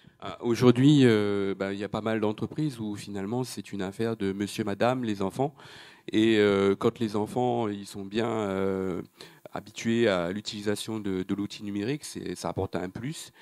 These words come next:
Euh, et puis après, il y a aussi la, là aussi la notion de, de transmission d'entreprise, et cetera. Donc il y a pas mal d'entreprises où le,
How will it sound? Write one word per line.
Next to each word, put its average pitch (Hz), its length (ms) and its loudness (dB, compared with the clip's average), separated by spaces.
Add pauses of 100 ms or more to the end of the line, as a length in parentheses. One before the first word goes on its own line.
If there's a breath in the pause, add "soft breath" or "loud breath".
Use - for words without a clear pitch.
(440 loud breath)
Euh, 90 760 -4
et 87 100 -12
puis 107 220 -8
après, 110 180 -6
il 110 40 -6
y - 20 -4
a 101 60 -4
aussi 104 240 -12 (280)
la, 95 240 -12
là 95 140 -6
aussi 98 180 -8
la 107 100 -6
notion 107 400 -4
de, 101 280 -2 (320 loud breath)
de 98 80 -2
transmission 127 680 -6
d'entreprise, 120 580 -8
et 113 60 -8
cetera. 127 440 -6
Donc 104 180 -8
il - 20 -6
y 95 40 -4
a - 20 -4
pas 107 160 -4
mal 113 220 -4
d'entreprises 107 600 -6
où 104 60 -10
le, 95 280 -4